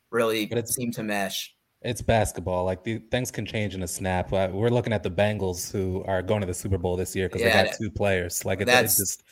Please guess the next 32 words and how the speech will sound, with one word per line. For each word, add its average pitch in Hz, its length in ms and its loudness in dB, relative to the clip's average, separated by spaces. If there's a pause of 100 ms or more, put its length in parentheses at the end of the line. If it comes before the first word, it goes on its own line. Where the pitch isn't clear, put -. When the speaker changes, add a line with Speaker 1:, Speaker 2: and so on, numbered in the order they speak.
(260)
Speaker 1:
that's 123 180 8
Speaker 2:
things 123 180 6
can 113 100 2
change 104 320 2
very 95 240 6
quickly. 87 400 -6 (120)
Speaker 1:
Yeah, 113 440 4
but, 113 320 0
uh, 117 200 -4
basketball 147 480 6
is 131 80 6
a 135 40 -2
little 135 140 6
bit 113 140 0
different 110 280 0
in 101 100 -2
a 95 40 -6
best 110 300 0
of 104 80 -6
seven 95 480 -2
and 98 240 -4
a 95 180 -4
eighty-two 101 400 -4
game 92 300 -6
season. 85 540 -8
Speaker 2:
They 127 80 4
just 180 160 2
have 190 100 8
Speaker 1:
But 185 60 0
Speaker 2:
to 185 60 2
get 165 240 4
there. 95 300 2